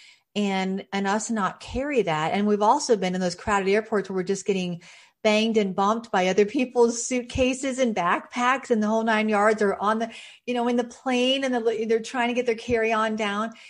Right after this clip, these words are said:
And what a visual, what a powerful image and visual that God gave you of him being our baggage taker and letting go of that emotional baggage. So now I'm,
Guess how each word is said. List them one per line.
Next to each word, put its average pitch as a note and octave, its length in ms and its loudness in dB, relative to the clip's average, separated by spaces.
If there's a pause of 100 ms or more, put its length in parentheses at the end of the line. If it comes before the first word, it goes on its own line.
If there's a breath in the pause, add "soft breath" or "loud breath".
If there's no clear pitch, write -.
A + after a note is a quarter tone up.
(360 loud breath)
And B3 380 0
what B3+ 240 -4
a F4 140 -2
visual, A#3+ 720 0
what A#3+ 180 0
a D4 280 -2
powerful A#3 840 -2
image B3 460 2
and F#3 200 -2
visual A3 460 2
that E3+ 160 -4
God E3+ 300 -2
gave F#3 300 -2
you G3+ 100 2
of F3 100 -4
him G3 240 -6
being F#3+ 200 -4
our E3+ 180 -4
baggage E3 400 -4
taker E3+ 240 -10
and F3 240 -6 (360 loud breath)
letting B3 280 2
go G#3+ 160 4
of G3+ 60 -2
that F#3+ 120 2
emotional F3+ 520 -4
baggage. E3+ 380 0
So - 160 -2
now A3 180 0
I'm, G3 180 -2